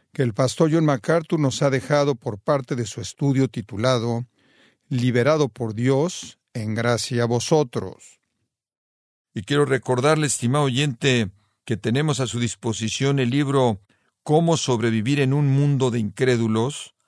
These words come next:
donde John MacArthur nos muestra las palabras de ánimo que el Señor Jesús le dio a sus discípulos la noche de su muerte.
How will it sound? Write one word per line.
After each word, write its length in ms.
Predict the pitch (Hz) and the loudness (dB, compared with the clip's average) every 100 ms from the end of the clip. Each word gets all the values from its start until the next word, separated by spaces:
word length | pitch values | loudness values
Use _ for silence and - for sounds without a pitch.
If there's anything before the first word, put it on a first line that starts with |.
| _ _ _ _ _ | _ _ _ _ _
donde 320 | - 120 120 131 | -2 0 2 0
John 160 | 175 | 2
MacArthur 500 | 175 131 160 165 156 | 2 0 0 -2 -2
nos 220 | 139 120 107 | -2 0 0
muestra 400 | 135 151 160 147 | 0 -2 -2 -2
las 220 | 120 - | -2 -2
palabras 680 | - 104 127 151 156 123 | -2 2 2 2 2 0
de 120 | 107 135 | 0 0
ánimo 380 | 147 143 131 - | 0 -2 -2 -4
que 120 | 117 | -4
el 100 | 107 | -4
Señor 420 | - 101 123 143 | -4 -2 0 -2
Jesús 640 | 120 110 - 139 143 139 - | -4 -6 -2 0 0 -2 -8
le 260 | - 110 104 | -2 0 0
dio 240 | 104 131 | 0 0
a 40 | 143 | 0
sus 300 | - 131 92 | -2 -4 -4
discípulos 1040 | 104 - 143 139 - 110 110 127 - - _ _ _ | -4 -4 -4 -4 -2 -2 0 -2 -6 -16 _ _ _
la 260 | 107 101 98 | -4 0 0
noche 400 | 110 120 - 117 | 0 0 -2 -2
de 100 | 110 | -2
su 200 | - 120 | -2 0
muerte. 560 | 143 160 - - - | 2 0 -2 -10 -12